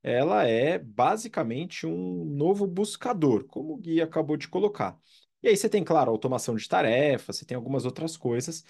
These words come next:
mas que tá muito distante daquela minha imagem de futuro na infância, dos Jetsons, né? Então, eu, eu particularmente fico um pouco decepcionado com o nível de, é, de mudanças que a gente tem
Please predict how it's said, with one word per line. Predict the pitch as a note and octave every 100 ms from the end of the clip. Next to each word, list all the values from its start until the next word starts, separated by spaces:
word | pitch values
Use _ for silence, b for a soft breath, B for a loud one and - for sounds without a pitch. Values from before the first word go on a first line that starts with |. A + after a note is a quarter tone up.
| b b b -
mas | C#4+ B3+
que | - D#4+
tá | B3+
muito | A3 E4
distante | - D3 D3 F3
daquela | D#3+ D3+ D3+
minha | C#3+ D3+
imagem | C#3 A#2+ A#2 B2
de |
futuro | - D#3+ A2+ A2 B2+ b b b
na | A2+
infância, | C#3+ - B2 C3 A2+ -
dos | F#2 B2 -
Jetsons, | A2 F#2+ - - E2+ -
né? | A2+
Então, | G#2+ G#2 A#2+ A#2+
eu, | B2 C3
eu | A2+ C#3 A#2+ G#2 _ -
particularmente | C#3 - B2+ G#2+ B2+ -
fico | C3+ C#3
um |
pouco | C3+ C#3 C#3 C3+ B B
decepcionado | A#2+ A3 C4+ C#4 - B3+ C3 C3+ C#3 G#2 b b b -
com | C#3+ E3 D#3 -
o | E3
nível | D#3+ F3 C#4 B3 B3 G3
de, | D3 E3 G3+ G3+ -
é, | A2 A2 A2 G#2+ G#2+ G#2 G2+ G2+ G2+ G#2 G#2+ G#2+
de | G#2+ G#2+ G2+
mudanças | G#2 C#3+ D3 E3 A#3 - G2 - -
que | B2
a |
gente | B2 D3 -
tem | B2+ A2+